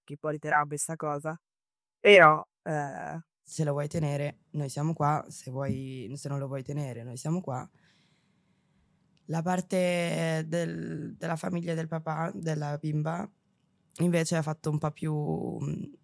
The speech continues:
Speaker 2: di resistenza su questo, perché più che altro avevano un'idea di vita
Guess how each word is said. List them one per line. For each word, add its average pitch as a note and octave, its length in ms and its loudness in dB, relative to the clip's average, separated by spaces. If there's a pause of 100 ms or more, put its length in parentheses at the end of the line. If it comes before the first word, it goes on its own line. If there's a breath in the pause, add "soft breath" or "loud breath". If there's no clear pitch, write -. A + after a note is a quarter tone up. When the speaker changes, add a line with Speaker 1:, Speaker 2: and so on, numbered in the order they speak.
(140)
Speaker 2:
di C#3+ 840 -6
resistenza D3 720 -4
su D#3 140 -4
questo, D#3+ 420 2
perché D3+ 340 0
più D3 120 -2
che D#3 100 -2
altro D#3 320 0
avevano C#3+ 1000 -4
un'idea D3+ 840 -4
di C#3+ 340 -14
vita D3+ 460 -6